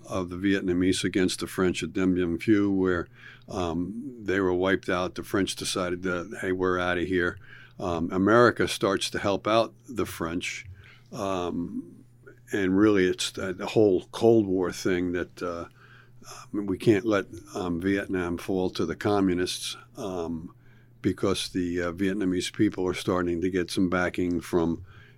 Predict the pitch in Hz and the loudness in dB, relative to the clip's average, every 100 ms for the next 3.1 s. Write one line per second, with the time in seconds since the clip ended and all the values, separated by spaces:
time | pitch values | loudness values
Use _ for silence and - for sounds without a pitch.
0 | - 104 92 - 104 95 92 80 - - | -4 0 2 2 2 4 2 0 -4 0
1 | 95 95 87 80 - 110 98 95 104 101 | 4 4 2 -2 2 4 6 4 2 -2
2 | 85 87 98 113 87 80 80 82 82 80 | 0 -2 -4 -4 -2 -2 -2 -2 -4 -6